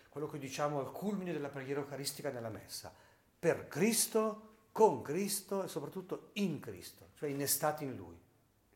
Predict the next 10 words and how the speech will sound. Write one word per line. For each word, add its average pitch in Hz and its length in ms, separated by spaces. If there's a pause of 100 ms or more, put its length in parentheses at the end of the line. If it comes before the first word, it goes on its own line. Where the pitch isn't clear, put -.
(1200)
Non 151 120
solo 135 260
per 127 180
mezzo 110 360
suo, 92 300
ma 110 120
proprio 147 320
innestati 139 640
in 104 180
Lui. - 180